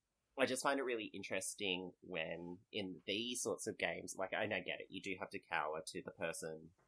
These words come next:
um, to sort of make, like, patch that up sort of thing, but, like, at this point, you have to really be making educated guesses, and hey, if you c-, have no conviction behind what you've done,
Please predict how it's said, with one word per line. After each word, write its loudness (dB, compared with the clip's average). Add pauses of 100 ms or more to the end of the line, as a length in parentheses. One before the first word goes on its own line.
(220)
um, -4
to -10
sort -4
of -4 (340)
make, 0
like, -6
patch -4
that 2
up -6
sort -2
of -8
thing, -10
but, -4
like, -6 (760)
at 0
this 0 (120)
point, 0
you -8 (140)
have -4
to -4
really -2
be -6
making -2
educated -4 (220)
guesses, 0
and -2
hey, 0
if -8
you -4
c-, -14
have 4
no 0
conviction -8
behind -2 (140)
what -2
you've -10
done, -4